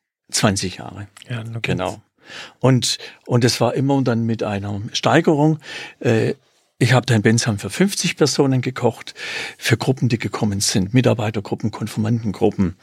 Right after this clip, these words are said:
Speaker 1: Und dann in Ralligen waren es dann siebzig bis neunzig Personen.
Speaker 2: Klar, ja.
Speaker 1: Und das ist nochmal eine ganz andere Nummer. Ja, und das hab ich dann zwanzig Jahre gemacht. Ich hab Kohle,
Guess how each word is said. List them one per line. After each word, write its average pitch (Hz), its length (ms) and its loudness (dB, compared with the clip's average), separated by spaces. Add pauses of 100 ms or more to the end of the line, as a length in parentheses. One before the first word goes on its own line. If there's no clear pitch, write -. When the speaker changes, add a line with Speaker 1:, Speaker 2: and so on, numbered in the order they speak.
(760)
Speaker 1:
Und 131 220 6
dann 117 220 4
in 127 160 0
Ralligen 120 640 2 (160)
waren 113 220 2
es 113 160 -2
dann 127 300 2
siebzig - 560 -4
bis 156 140 0
neunzig 123 340 2
Personen. - 480 -10 (240)
Speaker 2:
Klar, - 440 -8
ja. 95 140 -10 (600)
Speaker 1:
Und 113 340 0
das 143 160 2
ist 127 100 -4
nochmal 117 220 -2
eine 107 120 -2
ganz 147 280 2
andere 131 300 2
Nummer. 123 300 2 (760)
Ja, 101 100 2
und 117 80 6
das 123 140 2
hab 131 80 2
ich 139 140 -2
dann 127 380 2 (100)
zwanzig 131 400 2
Jahre 120 240 2
gemacht. 113 340 -2
Ich 110 60 0
hab - 100 -20
Kohle, 127 280 -2